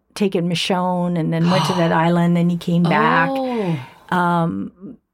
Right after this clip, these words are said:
Speaker 1: but he found Connie on
Speaker 2: That's
Speaker 1: the
Speaker 2: right.
Speaker 1: road, and
Speaker 2: That's
Speaker 1: they went off,
Speaker 2: right.
Speaker 1: and we haven't
Speaker 2: I forgot.
Speaker 1: seen them again.
Speaker 2: Yep.
Speaker 1: So we know she's alive, uh, and, you know, last, her and Daryl were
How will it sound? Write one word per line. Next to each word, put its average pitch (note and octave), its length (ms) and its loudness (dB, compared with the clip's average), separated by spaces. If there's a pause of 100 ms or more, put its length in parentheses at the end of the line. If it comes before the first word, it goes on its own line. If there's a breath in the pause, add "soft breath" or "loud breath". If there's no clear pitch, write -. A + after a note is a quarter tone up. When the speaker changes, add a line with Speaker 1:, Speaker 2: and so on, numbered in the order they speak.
Speaker 1:
but G3 360 0
he G3+ 600 0
found F3+ 640 -4 (140)
Connie F3+ 540 -4
on F#3 80 -2
Speaker 2:
That's F3 200 0
Speaker 1:
the E3+ 80 0
Speaker 2:
right. E3+ 300 2
Speaker 1:
road, F3+ 300 0
and E3 260 0
Speaker 2:
That's G#3+ 120 2
Speaker 1:
they B3 40 -4
went A#3+ 240 0
off, G3+ 160 2
Speaker 2:
right. D#3+ 320 0
Speaker 1:
and G3 100 -2
we G3 100 0
haven't F3+ 320 -2
Speaker 2:
I F#3 100 -6
forgot. A3+ 220 0
Speaker 1:
seen G#3+ 80 0
them F3 220 0
again. E3 360 -2
Speaker 2:
Yep. E3 140 -4 (420 loud breath)
Speaker 1:
So B3 120 -2
we A#3 140 2
know C4 380 2
she's G#3 260 -4
alive, F#3 760 -2 (520 soft breath)
uh, F#3 540 2
and, F#3 540 -2
you G3 160 0
know, F3+ 320 0
last, F#3 540 -2 (840)
her F#3+ 220 0
and G3 120 0
Daryl G#3 420 0
were F#3 320 -2